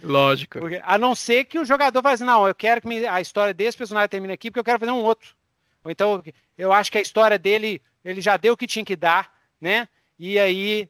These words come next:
Speaker 2: vamos fechar nessa cena e tal." Inclusive, no Apocalipse World, quando tem, agora eu tô lembrando aqui,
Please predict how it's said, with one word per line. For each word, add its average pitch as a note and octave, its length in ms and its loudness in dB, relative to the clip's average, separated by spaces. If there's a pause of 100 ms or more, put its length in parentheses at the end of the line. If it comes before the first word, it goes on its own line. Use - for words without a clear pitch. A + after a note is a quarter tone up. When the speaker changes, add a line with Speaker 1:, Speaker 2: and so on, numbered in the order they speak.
Speaker 2:
vamos F#3 260 -4
fechar F3 600 0 (240)
nessa E3 260 -8
cena F3 380 -8
e - 20 -16
tal." D#3+ 260 0 (320)
Inclusive, G3 560 -4 (840)
no D3+ 100 -2
Apocalipse F3+ 560 0
World, F3+ 300 0
quando F#3+ 240 -4
tem, F#3+ 360 -2
agora F3+ 300 2
eu F#3 40 -4
tô G3 180 -4
lembrando D3 400 -4
aqui, C3 180 -14